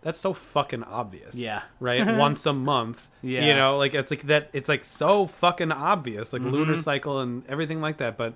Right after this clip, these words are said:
Speaker 2: Yeah.
Speaker 1: no one's done this before.
Speaker 2: Yeah.
Speaker 1: To my knowledge, at least. I'm sure someone's done something like that, but it's
Speaker 2: Yeah.
Speaker 1: just so, it's just so clever. The dialogue is really funny.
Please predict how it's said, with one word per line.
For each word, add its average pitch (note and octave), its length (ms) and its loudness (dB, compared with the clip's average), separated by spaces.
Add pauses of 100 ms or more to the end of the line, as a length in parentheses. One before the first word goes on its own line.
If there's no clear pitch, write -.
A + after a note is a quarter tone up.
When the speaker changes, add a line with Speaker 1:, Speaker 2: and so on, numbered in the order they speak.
Speaker 2:
Yeah. A2+ 260 -6
Speaker 1:
no D#3 200 4
one's F#3 200 4
done F3+ 160 4
this C3 140 -4
before. - 320 -18
Speaker 2:
Yeah. C3 200 0
Speaker 1:
To F3 80 6
my F#3+ 180 8
knowledge, G2+ 340 0
at A2+ 80 -8
least. G#2+ 160 -10
I'm D3 80 0
sure - 160 -2
someone's G#2+ 340 -8
done G2 220 -14
something G#2 320 -14
like F#2+ 200 -16
that, E2 220 -20
but - 160 -20 (400)
it's B2+ 120 -4
Speaker 2:
Yeah. - 60 -2
Speaker 1:
just D#3+ 140 0
so, F3 120 4
it's D#3 200 -2
just D#3+ 160 -6
so B2+ 120 -2
clever. C3+ 480 2
The B2+ 120 -2
dialogue A#2+ 520 0
is A2 100 -6
really G#2+ 220 -6
funny. A2 420 -6